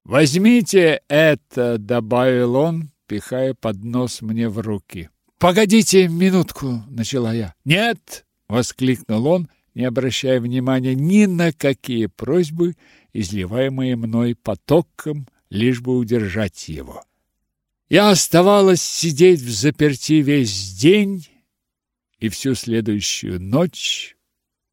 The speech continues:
потом следующую и еще следующую.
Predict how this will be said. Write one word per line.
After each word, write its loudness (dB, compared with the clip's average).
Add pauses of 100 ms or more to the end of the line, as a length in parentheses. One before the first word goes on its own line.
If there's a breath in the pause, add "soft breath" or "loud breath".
потом -4
следующую -2 (320)
и 2
еще 2
следующую. -6